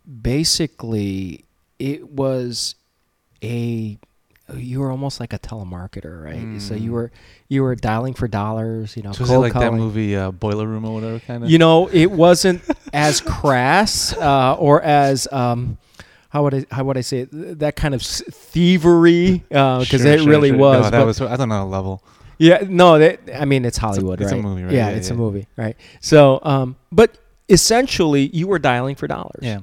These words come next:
Speaker 1: And, and you would say, you know, "We've, we've got this idea," and, and, and,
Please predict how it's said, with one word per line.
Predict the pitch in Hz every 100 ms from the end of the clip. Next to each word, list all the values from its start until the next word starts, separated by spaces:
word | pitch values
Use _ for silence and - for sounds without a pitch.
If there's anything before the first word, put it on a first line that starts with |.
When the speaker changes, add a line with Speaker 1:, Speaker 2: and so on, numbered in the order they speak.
| -
Speaker 1:
And, | 139 143 151 -
and | 156 147
you | 151
would | 156 147
say, | - 143
you | 151 147
know, | 139
"We've, | 143 135 -
we've | - 135
got | 139 139
this | 131 -
idea," | 127 123 131 135
and, | 131 123 131
and, | 135 131
and, | - 131 131